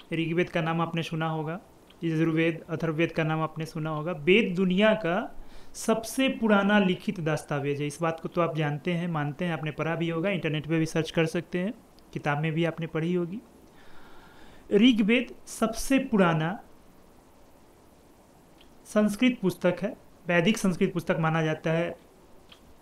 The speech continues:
ऋग्वेद को। और ज्योतिष भी उतना ही प्राचीन है, जितना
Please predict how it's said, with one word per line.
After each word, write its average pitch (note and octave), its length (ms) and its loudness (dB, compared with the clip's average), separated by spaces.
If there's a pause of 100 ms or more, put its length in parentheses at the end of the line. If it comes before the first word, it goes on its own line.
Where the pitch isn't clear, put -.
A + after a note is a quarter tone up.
(800)
ऋग्वेद E3+ 420 4
को। - 320 -2 (2250)
और G#3 220 6
ज्योतिष G#3+ 460 4
भी C4 100 4
उतना B3+ 240 4
ही A#3 160 6
प्राचीन F3 440 2
है, C3+ 140 -8 (340)
जितना G3 680 4